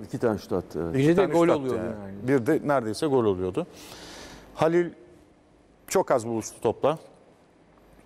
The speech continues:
Speaker 3: Ee,
Speaker 1: O kadar.
Speaker 3: şey, e,
Speaker 1: Aydın.
Speaker 3: Barış Alper
Speaker 2: Evet.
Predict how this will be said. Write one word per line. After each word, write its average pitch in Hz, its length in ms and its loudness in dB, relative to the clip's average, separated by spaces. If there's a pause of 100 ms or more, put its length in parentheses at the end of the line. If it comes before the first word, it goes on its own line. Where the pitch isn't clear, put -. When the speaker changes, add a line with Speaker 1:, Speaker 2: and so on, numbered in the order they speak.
(180)
Speaker 3:
Ee, 104 1040 4 (840)
Speaker 1:
O - 60 -2
kadar. - 220 -12 (380)
Speaker 3:
şey, - 560 0
e, 113 360 4
Speaker 1:
Aydın. 110 280 2 (600)
Speaker 3:
Barış 139 320 2
Alper 170 320 2 (260)
Speaker 2:
Evet. 160 300 2